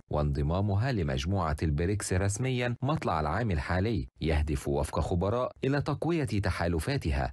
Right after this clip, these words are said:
والتخفيف من أزمة الدولار الخانقة،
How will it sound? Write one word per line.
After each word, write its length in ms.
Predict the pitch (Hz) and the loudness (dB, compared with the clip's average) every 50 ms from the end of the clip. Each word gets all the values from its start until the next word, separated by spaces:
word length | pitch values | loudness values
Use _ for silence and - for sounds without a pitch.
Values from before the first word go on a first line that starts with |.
| - | -4
والتخفيف 640 | - 71 71 - - 78 73 - - 104 107 101 104 | -2 -2 -2 0 0 -2 -2 0 0 0 0 0 0
من 280 | 143 127 113 87 80 - | 0 0 0 0 0 0
أزمة 280 | 95 95 95 87 80 78 90 | -2 0 0 0 0 0 0
الدولار 420 | 82 78 87 87 90 95 110 110 | -2 0 0 0 0 0 0 0
الخانقة، 680 | 95 85 78 - - 95 95 117 135 - - 69 - | 0 -2 -2 -2 -2 0 0 0 -2 -2 -2 -2 -4